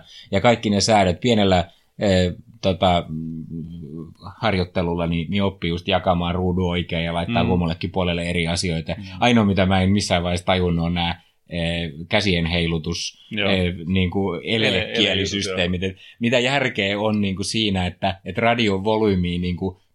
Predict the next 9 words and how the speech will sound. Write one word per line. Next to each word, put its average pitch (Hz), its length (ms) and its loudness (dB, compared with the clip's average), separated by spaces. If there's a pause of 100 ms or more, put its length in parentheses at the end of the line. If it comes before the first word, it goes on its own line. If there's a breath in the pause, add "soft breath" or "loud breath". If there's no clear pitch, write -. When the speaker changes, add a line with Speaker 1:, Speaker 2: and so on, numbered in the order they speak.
Speaker 1:
esitetään 95 680 -2
niinku 104 140 2
sormea 131 480 4
Speaker 2:
<laughs> - 20 0
Speaker 1:
pyörittämällä 113 640 2
jollekin 120 360 2
ruudulle, 123 380 4
yritetään 113 480 2
vi-, 120 160 0